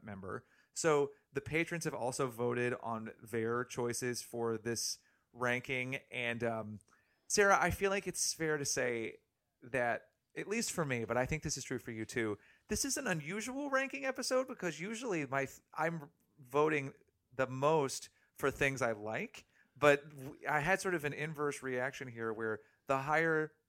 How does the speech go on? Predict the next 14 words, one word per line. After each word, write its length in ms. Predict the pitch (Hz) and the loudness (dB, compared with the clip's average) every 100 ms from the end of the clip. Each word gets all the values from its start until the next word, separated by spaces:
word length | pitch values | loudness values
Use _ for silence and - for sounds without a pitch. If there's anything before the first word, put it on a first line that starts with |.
| _ _ _ | _ _ _
the 140 | 131 | -10
vote 380 | 117 123 139 143 | -2 2 4 2
for 120 | - | -6
me, 440 | 120 113 107 101 101 _ _ 113 | -6 -4 -6 -8 -14 _ _ -4
the 120 | 127 113 | -4 -4
more 340 | 120 127 131 | -4 2 4
I 120 | 120 | 4
thought 180 | 117 113 | 2 -2
it 100 | 98 | -2
was 140 | 113 | -6
a 60 | 110 | -6
crime 320 | - 117 104 | -6 -4 -4
against 240 | 98 95 - | -8 -12 -14
nature. 240 | - - | -14 -20